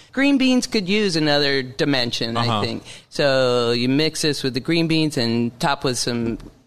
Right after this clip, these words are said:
Speaker 1: coarse nuts, and you got magic, magic green beans.
Speaker 2: Well, it's funny how a dish like that kind of takes on its own personality, especially, you know, you think about in Chinese restaurants, the dry-fried string bean has become ubiquitous, right? The crushed cucumbers, uh, with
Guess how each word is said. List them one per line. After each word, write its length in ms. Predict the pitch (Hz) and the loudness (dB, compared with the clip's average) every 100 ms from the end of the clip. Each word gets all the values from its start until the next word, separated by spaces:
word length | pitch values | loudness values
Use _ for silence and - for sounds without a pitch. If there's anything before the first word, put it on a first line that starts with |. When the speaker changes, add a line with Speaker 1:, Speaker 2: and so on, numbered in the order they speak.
| - | -4
Speaker 1:
coarse 340 | 165 139 - | 0 0 0
nuts, 380 | 147 160 170 - | 0 0 -2 -4
and 200 | 95 78 - - | -6 -8 -14 -20
you 320 | _ _ - | _ _ -6
got 200 | - 427 | -4 -2
magic, 420 | 139 120 160 95 - - - | -2 -2 -4 -8 -12 -20 -8
magic 280 | 143 139 - | -4 -4 -4
green 200 | 107 95 | -4 -4
beans. 220 | 82 82 | -8 -4
Speaker 2:
Well, 160 | 175 165 | -2 0
it's 180 | 180 - | -2 -2
funny 220 | 247 226 | 0 2
how 320 | 139 120 113 | 2 0 0
a 80 | 117 | 0
dish 240 | 120 131 123 | -2 -2 -2
like 160 | 110 | -2
that 300 | 117 110 - | -2 -2 -4
kind 160 | 139 117 | -4 -2
of 140 | 104 - _ | -4 -8 _
takes 260 | - 131 - | -6 -4 -2
on 300 | 117 113 110 | -2 0 -2
its 180 | 107 - | -4 -2
own 180 | 117 110 | -4 -2
personality, 680 | 123 - 104 104 107 101 98 | -4 -4 -2 -2 -2 -2 -4
especially, 400 | - 127 - 120 | -4 -4 0 -2
you 500 | 107 - - _ 120 | -2 -6 -20 _ -2
know, 60 | 117 | 0
you 120 | 113 | 0
think 200 | 151 123 | 0 0
about 220 | 117 107 | 0 0
in 100 | 107 | -2
Chinese 400 | - 117 113 101 | -2 -2 -2 0
restaurants, 440 | 107 - 104 95 - | -2 -2 -2 -4 -4
the 120 | 101 | -4
dry-fried 640 | 113 113 113 - 110 101 | -2 -2 -2 -2 -2 0
string 320 | - - 113 | -2 -2 -2
bean 180 | 104 101 | 0 -2
has 100 | 92 | -2
become 400 | - 98 104 98 85 | -4 -4 -2 -4 -4
ubiquitous, 640 | 104 107 107 110 92 - | -4 -2 -2 -2 -2 -2
right? 240 | 101 101 - | -2 -2 -4
The 100 | 117 | -8
crushed 600 | 98 - 139 - - - - _ _ | -4 -2 -2 -2 -4 -6 -10 _ _
cucumbers, 720 | - 151 - 117 95 87 - - | -4 -2 0 -2 -2 -2 -2 -2
uh, 240 | 98 98 | -2 0
with 340 | 95 101 - | 0 -2 -4